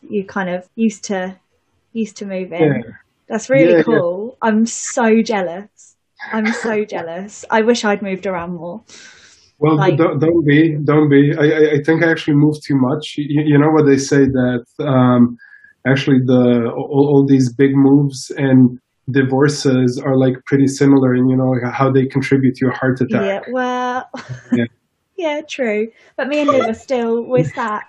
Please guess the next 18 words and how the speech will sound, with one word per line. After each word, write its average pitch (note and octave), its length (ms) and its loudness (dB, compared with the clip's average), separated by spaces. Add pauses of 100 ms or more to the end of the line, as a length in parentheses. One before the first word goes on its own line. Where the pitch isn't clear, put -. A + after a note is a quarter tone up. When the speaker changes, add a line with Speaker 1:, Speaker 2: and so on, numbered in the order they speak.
Speaker 1:
we're A#3+ 160 0
sat A3+ 300 -8
in G#3 160 -8
the, F#3+ 420 -4
in G#3 80 -10
the G3+ 80 -10
town F#3+ 280 -10
that F#3 100 -8
we G3 100 -4
were F3+ 100 -6
born E3+ 260 -4
in. F#3+ 280 -8
<laughs> - 60 -14 (920)
You A3 80 0
know, G3 220 -4
Speaker 2:
Okay. B3+ 540 -4 (180)
Speaker 1:
Uh, A3 140 2 (120)
it's - 200 -10